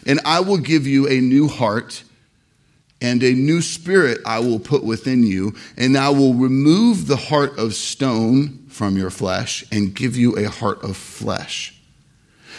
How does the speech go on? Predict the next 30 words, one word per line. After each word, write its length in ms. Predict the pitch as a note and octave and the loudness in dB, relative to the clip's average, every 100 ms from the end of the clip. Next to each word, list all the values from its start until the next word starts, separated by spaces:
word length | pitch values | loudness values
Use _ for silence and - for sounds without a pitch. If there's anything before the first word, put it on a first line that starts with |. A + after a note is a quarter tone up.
| - | -6
And 160 | G#2+ A#2 | 0 2
I 60 | |
will 160 | A#2 A2 | 2 0
put 280 | G2+ - - | -2 -2 0
my 140 | B2+ | -2
spirit 720 | A#2 - - C#3+ C3+ A#2+ - A2+ | -4 -8 -8 -2 2 0 -2 -6
within 420 | G#2+ - G#2+ G2+ | -6 -4 -2 0
you 320 | F#2+ F#2+ G2 - - - - | 0 -2 -6 -10 -20 -12 -2
and 420 | A2 G2+ F#2+ - | 0 2 -2 -8
cause 680 | - - C#3+ D3 C#3+ B2 G#2 | -18 -8 -2 0 0 -2 -6
you 340 | F#2+ F#2 F#2+ A2 | -6 -6 -6 -8
to 260 | - G2+ | -4 -4
walk 420 | F#2 A2+ F#2+ - | -2 -4 -4 -4
in 100 | G#2 | -4
my 200 | G#2 G2 | -2 -4
statutes 840 | G2 - G2 F#2 - G2+ F#2+ - - - - - | -6 -4 -4 -4 -6 -8 -8 -10 -18 -20 -12 -4
and 180 | F#2+ | -2
be 100 | F2 | -2
careful 460 | F2+ - G2+ - F#2 | -6 -4 -4 -6 -10
to 240 | - F#2 | -8 -8
obey 280 | F2+ F2 F#2+ | -6 -8 -8
my 180 | F2+ F#2+ | -8 -10
rules." 500 | G2+ - - - - _ _ _ _ _ _ _ _ _ _ _ _ _ _ _ _ _ _ _ _ - | -10 -10 -12 -16 -20 _ _ _ _ _ _ _ _ _ _ _ _ _ _ _ _ _ _ _ _ -12
A 40 | |
sovereign 500 | - - G2 G2 G2+ | -6 -2 0 -2 -4
act 320 | - G2 - F#2 | -6 -8 -8 -10
of 220 | E2+ A2 | -10 -8
God 440 | F#2+ F2+ F2+ - | -6 -6 -6 -8
in 140 | F#2+ F#2 | -8 -6
regeneration, 960 | F2+ F#2+ F2+ F2+ F2+ F2 - F#2+ F#2+ | -6 -6 -6 -6 -8 -8 -10 -10 -10